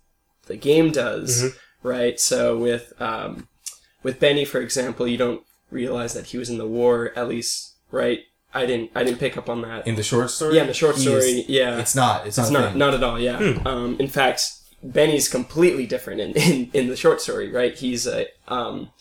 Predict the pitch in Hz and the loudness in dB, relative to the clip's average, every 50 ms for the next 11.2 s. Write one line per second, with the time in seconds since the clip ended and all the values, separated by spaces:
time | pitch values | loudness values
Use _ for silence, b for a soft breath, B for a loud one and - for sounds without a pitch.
0 | b b b b b b b b b - - - - - 147 147 147 147 - - | b b b b b b b b b -2 -2 -4 0 2 4 4 4 4 2 -4
1 | - - - - - 139 135 135 147 143 - 147 143 143 131 123 - - - - | -4 -4 -6 -2 0 0 4 4 2 2 2 -2 -2 -2 -4 -6 -8 -14 -10 -8
2 | 127 127 - - 135 127 - 131 123 - - 131 127 127 123 123 123 - 139 - | -6 -4 0 0 0 0 0 -4 -6 -4 -2 -2 0 0 -2 -2 -4 -6 -8 -6
3 | 131 131 123 123 131 123 135 139 135 135 - 165 160 160 - 180 170 160 156 156 | -2 -2 0 0 -2 -2 -2 -2 -2 0 2 2 2 2 2 4 4 6 6 4
4 | 156 151 - 127 131 120 120 120 120 120 120 120 120 120 - _ _ _ _ _ | 2 0 -2 -4 -4 -4 -4 -4 -4 -4 -4 -6 -6 -8 -10 _ _ _ _ _
5 | _ _ _ _ _ _ _ - - 127 117 113 113 113 113 117 113 - - _ | _ _ _ _ _ _ _ -10 -6 -6 -4 -4 -6 -6 -6 -6 -6 -8 -8 _
6 | _ _ _ _ _ _ _ _ _ _ _ - - - 156 156 143 143 139 139 | _ _ _ _ _ _ _ _ _ _ _ -10 -10 -6 0 2 4 4 6 4
7 | 135 135 - - - _ _ _ _ _ _ _ _ _ _ _ _ _ - 127 | 4 2 -2 -10 -14 _ _ _ _ _ _ _ _ _ _ _ _ _ -6 -4
8 | 123 117 117 117 117 113 - 123 120 131 123 123 135 - - 165 156 147 151 151 | -4 -4 -4 -6 -6 -4 -4 -4 -2 0 0 2 2 0 0 0 0 0 0 0
9 | - 156 156 151 - - 151 - 147 156 156 170 180 170 156 131 131 - 143 135 | -2 -2 -2 -2 0 0 0 2 2 2 4 4 4 4 2 0 0 -2 0 0
10 | 131 - - 139 135 131 135 131 120 - - 123 123 123 123 117 - - 131 131 | 0 -2 -2 -4 -4 -2 -2 -2 -4 -2 -2 0 2 2 2 0 0 0 0 2
11 | 135 135 131 | 2 2 0